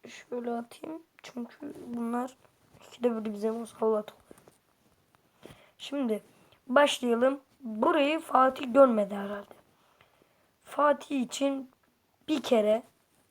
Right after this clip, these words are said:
yani bu envantere gelmiş. Ee,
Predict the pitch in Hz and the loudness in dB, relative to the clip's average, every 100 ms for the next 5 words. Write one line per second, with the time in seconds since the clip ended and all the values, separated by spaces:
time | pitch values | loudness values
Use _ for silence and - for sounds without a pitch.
0 | _ _ _ _ _ _ _ _ _ _ | _ _ _ _ _ _ _ _ _ _
1 | _ _ - 226 220 214 214 - _ 233 | _ _ -10 -6 -4 -6 -10 -20 _ -2
2 | 269 294 - _ - 240 247 254 254 254 | 0 0 -6 _ -4 -2 2 4 4 6
3 | 269 277 233 208 214 262 - - _ _ | 6 6 2 -2 -6 -8 -12 -18 _ _
4 | _ _ _ _ _ _ _ _ _ _ | _ _ _ _ _ _ _ _ _ _
5 | _ _ _ _ - 233 226 226 220 220 | _ _ _ _ -8 -2 2 4 4 2
6 | 220 214 220 214 214 220 | 2 0 -2 -4 -4 -6